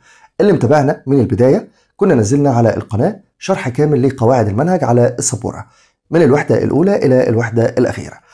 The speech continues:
طيب الفترة اللي جاية بقى هيكون عندك مراجعة قوية جدا لتالتة إعدادي. إن شاء الله هيكون موجود عندك حل الكتاب الصغير اللي هو A Week Is Enough بالكامل ومراجعات قوية جدا لتالتة إعدادي،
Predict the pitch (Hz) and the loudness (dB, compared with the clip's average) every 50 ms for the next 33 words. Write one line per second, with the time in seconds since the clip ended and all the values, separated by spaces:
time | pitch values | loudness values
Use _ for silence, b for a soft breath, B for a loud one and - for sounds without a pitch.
0 | b b b b - - 117 107 - - - - 196 202 208 156 127 - - 107 | b b b b 2 2 2 2 2 0 0 0 0 2 2 2 2 2 2 2
1 | 107 131 143 127 127 165 175 190 190 175 139 - - 131 120 123 139 139 139 139 | 2 2 2 2 2 0 0 0 0 0 -2 -2 -4 -4 -2 -2 -2 -2 -4 -6
2 | - - 117 135 139 135 104 101 - - 120 147 156 135 143 151 143 156 151 147 | -4 -2 -2 0 0 0 -4 -6 -4 0 0 2 2 2 0 0 0 0 0 2
3 | 123 123 123 120 120 127 117 120 107 101 - - - - 101 b b b b b | 2 0 0 0 -2 -4 -2 -2 -4 -4 -4 -8 -10 -10 -16 b b b b b
4 | b b 135 127 - 170 123 110 117 170 185 160 127 120 139 139 120 101 101 120 | b b -6 0 2 2 4 4 4 2 2 0 -2 0 0 0 0 2 0 0
5 | - 113 123 147 165 226 220 B B B B B B B B - - 143 135 123 | 0 2 0 0 0 -2 -2 B B B B B B B B -2 0 2 2 2
6 | - - - - - - - 135 131 127 127 - - - 107 120 147 185 214 - | 0 -4 -10 -16 -14 -2 0 2 2 2 0 -6 -4 0 0 2 2 2 0 0
7 | - 117 113 110 110 - - 135 131 139 139 131 131 131 127 - - 127 117 123 | 0 2 2 2 2 2 2 2 2 2 2 2 0 -2 -4 -4 -6 -4 -2 -2
8 | 113 123 147 175 - - - - 120 - - 127 110 104 127 190 202 B B B | 0 0 0 -2 -4 -8 -4 -4 -4 0 2 2 2 4 2 0 -2 B B B
9 | B B B 135 156 196 196 185 147 120 107 113 139 165 160 - - 117 135 151 | B B B 0 2 2 4 4 2 2 2 2 2 0 0 0 0 2 2 2
10 | - 135 147 139 147 117 113 123 123 123 135 120 123 - 101 - - - 107 - | 2 0 0 0 2 2 2 2 2 0 0 -2 0 -2 -2 -2 -4 -6 -10 -16